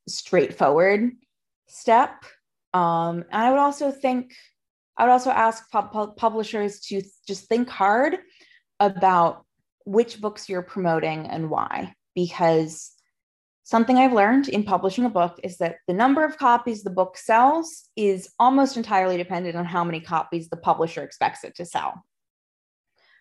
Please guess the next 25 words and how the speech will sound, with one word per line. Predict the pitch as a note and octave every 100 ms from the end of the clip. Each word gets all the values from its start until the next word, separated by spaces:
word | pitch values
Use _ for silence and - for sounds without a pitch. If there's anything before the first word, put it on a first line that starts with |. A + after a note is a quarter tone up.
| _ -
Um, | F3 F3
because | F3 F#3
that | F3+ -
kind | F#3
of | F3+
determines | F#3+ A3 A3 A3+
how | A#3+
many | A#3+ B3+
marketing | C#4 D4 C4 G3
dollars | F3+ E3 D#3 E3+
get | E3 -
put | E3+ -
behind | D#3+ D#3 D3
it. | C#3+ C3+ - _ _ _ - - _ _ _ _ - _ -
And | B3+
that's | D#4+ E4+
the | -
biggest | B3+ C4+ B3
factor | A#3+ F#3 - - F3+ - -
in | G3+
a |
book's | E3+ D#3 -
success. | C3 - - - - - - _ _
Um, | F#3+ F#3 F3+ E3+ F3 F3 _ _ _ _ _ _ _ _ -
why | F#3+ G3 G#3+ A3+ B3+ C4 C4 C4+